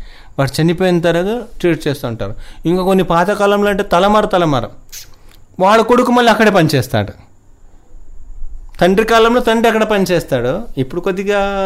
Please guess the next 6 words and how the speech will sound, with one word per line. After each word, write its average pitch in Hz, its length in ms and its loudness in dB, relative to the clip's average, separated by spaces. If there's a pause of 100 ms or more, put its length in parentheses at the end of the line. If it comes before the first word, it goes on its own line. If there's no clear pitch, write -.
(240)
మనుషులు 175 400 -4
కొద్దిగా 170 320 -8
తెలివి 170 300 -6
ఎక్కువైపోయి 175 540 -4
వదిలేస్తున్నారు, 156 580 -6
కానీ 190 340 -6